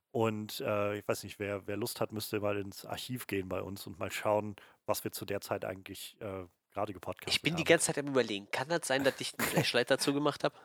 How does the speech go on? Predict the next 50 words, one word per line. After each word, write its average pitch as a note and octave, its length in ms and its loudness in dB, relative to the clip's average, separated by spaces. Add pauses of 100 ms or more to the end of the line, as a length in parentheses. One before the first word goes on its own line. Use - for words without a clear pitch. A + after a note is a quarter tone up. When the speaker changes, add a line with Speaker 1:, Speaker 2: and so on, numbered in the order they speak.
(160)
Speaker 2:
Also A2+ 200 4
nur B2+ 140 8
ein D3+ 140 4
kurzes - 320 4
Flashlight? - 560 0
Weil - 100 -8
ich - 220 -2
Speaker 1:
Ich C3 100 -10
Speaker 2:
meine, A#3 160 2
ich B3 60 0
Speaker 1:
weiß - 100 2
Speaker 2:
hab G#3 80 2
Speaker 1:
es - 80 -12
nicht. E3+ 160 4
Speaker 2:
darüber D#3+ 160 -2
gesprochen, - 480 -12
aber A#2 220 4
nicht, C3+ 240 -4
äh, C3+ 300 6
in - 440 -8
einer B2 160 2
ausführlichen B2+ 500 -2
Review. A2+ 260 -6 (500)
Speaker 1:
Es, - 200 -8
es - 180 -8
mag A#2+ 180 4
sein. A#2+ 280 2
Ich, A2 160 -4
mittlerweile C3+ 680 6
haben B2 240 -2
wir B2 180 4
halt A#2 160 2 (280)
fast - 480 -4
hundertsechzig B2 640 -2
Epi-, A#2 300 -6
also G2+ 180 -2
reguläre G#2 440 0
Episoden. G2+ 420 -4
Ich - 80 -12
glaub, - 180 -4
da, G#2 80 -2 (720)
also G#2+ 180 -4
bei A#2 120 6
mir C#3 100 4
verschwimmt A2+ 400 -2
einiges, F#2+ 320 -4
was G#2 120 0
Speaker 2:
Das, - 80 -2
Speaker 1:
wir - 20 0
Speaker 2:
das - 80 0